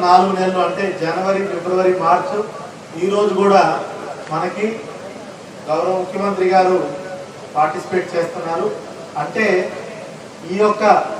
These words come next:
స్వచ్ఛాంధ్ర, స్వర్ణాంధ్ర కార్యక్రమానికి ఎంత ప్రత్యేకతను, ఒక ఇంపార్టెన్స్ను గౌరవ ముఖ్యమంత్రి గారు ఇస్తున్నారో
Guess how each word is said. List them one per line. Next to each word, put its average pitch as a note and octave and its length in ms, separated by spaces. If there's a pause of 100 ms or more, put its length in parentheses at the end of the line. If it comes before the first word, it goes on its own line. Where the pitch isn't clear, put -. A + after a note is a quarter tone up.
(460)
స్వచ్ఛాంధ్ర, A3+ 680 (160)
స్వర్ణాంధ్ర G3+ 640 (640)
కార్యక్రమానికి F#3+ 840 (680)
ఎంత G3+ 240 (1120)
ప్రత్యేకతను, G#3+ 840 (360)
ఒక D#3+ 80 (160)
ఇంపార్టెన్స్ను G3+ 760 (680)
గౌరవ F3+ 360
ముఖ్యమంత్రి F#3+ 580
గారు F#3 240 (380)
ఇస్తున్నారో F#3 420